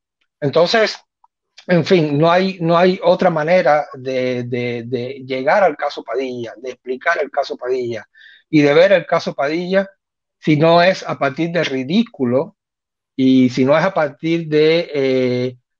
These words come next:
del ejemplo máximo de totalitarismo que impuso la revolución en ese momento, ¿no? Entonces, es algo que ellos intentan, de alguna manera, ir, eh, campeando hasta,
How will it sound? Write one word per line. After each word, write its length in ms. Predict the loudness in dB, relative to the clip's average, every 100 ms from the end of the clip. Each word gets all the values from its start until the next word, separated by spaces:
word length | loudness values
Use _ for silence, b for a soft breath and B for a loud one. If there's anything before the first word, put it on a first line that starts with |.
| _
del 460 | -2 2 4 4 2
ejemplo 720 | 0 2 2 2 2 2 2
máximo 500 | 0 -2 -4 0 0
de 80 | 0
totalitarismo 800 | -2 -2 -2 -4 -6 -6 -8
que 100 | -6
impuso 480 | -6 -6 -6 -4 2
la 80 | 2
revolución 520 | 2 -4 -6 -4 -4 -4
en 160 | -10 -8
ese 240 | -8 -12
momento, 480 | -20 -20 -20 _ -20
¿no? 100 | _ _ b b b
Entonces, 440 | -4 0 2 0 0
es 160 | -2 2
algo 260 | 2 2
que 80 | 0
ellos 180 | 0 0
intentan, 680 | -2 0 0 2 0 0 -4 _
de 100 | -4
alguna 280 | -2 -2 -2
manera, 520 | 0 0 2 2 0
ir, 400 | 0 2 2 -2 _ _ _ _ _
eh, 720 | -2 0 0 -2 -6 -12 -16 -20 _ _
campeando 800 | -4 -4 0 0 0 2 0 2
hasta, 560 | 0 -2 -2 0 -2